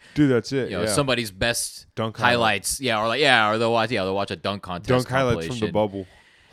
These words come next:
Speaker 2: And then, yeah, then all of a sudden it's, "Oh, this guy's gonna be the best thing, you know, since
Speaker 1: Yeah.
Speaker 2: sliced bread." The, the one trade that I will never, ever forget that they made that had that, that fan base so ready to, like, they, they thought they were gonna win it all.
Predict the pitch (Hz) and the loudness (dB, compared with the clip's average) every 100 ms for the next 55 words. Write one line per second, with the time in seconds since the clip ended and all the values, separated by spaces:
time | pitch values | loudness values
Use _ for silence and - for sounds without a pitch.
0 | - - 107 104 110 95 104 107 101 - | -20 -12 -4 -2 0 0 2 0 -2 -4
1 | 101 92 117 113 123 110 110 98 90 92 | -6 -6 -6 -4 -4 -4 -4 -8 -6 -8
2 | 85 - 95 87 82 78 _ _ 87 80 | -8 -8 -8 -8 -12 -16 _ _ -14 -12
3 | 78 95 92 98 92 - 80 104 92 85 | -8 -6 -4 -4 -4 -6 -6 -4 -4 -6
4 | - 107 117 - 107 110 107 120 123 - | -14 -4 -4 -4 -4 -4 -2 -6 -6 -6
5 | 110 98 82 82 80 80 80 85 92 95 | -4 -4 -4 -8 -10 -14 -14 -12 -8 -8
6 | 85 90 87 - _ 92 87 85 - 78 | -8 -12 -14 -16 _ -10 -10 -12 -12 -16
7 | 73 69 69 69 80 76 73 65 62 73 | -14 -18 -18 -18 -16 -16 -16 -20 -20 -20
8 | 76 82 80 65 80 78 78 80 - 78 | -20 -16 -16 -14 -16 -14 -14 -14 -16 -16
9 | 76 - 76 69 67 - - - 80 80 | -16 -16 -18 -18 -20 -14 -12 -12 -12 -12
10 | 78 78 67 78 _ 73 71 _ 87 85 | -14 -18 -18 -20 _ -20 -20 _ -14 -14
11 | 76 85 85 73 71 73 71 67 73 69 | -14 -14 -12 -14 -14 -18 -18 -20 -20 -14
12 | 78 92 82 78 | -10 -8 -8 -10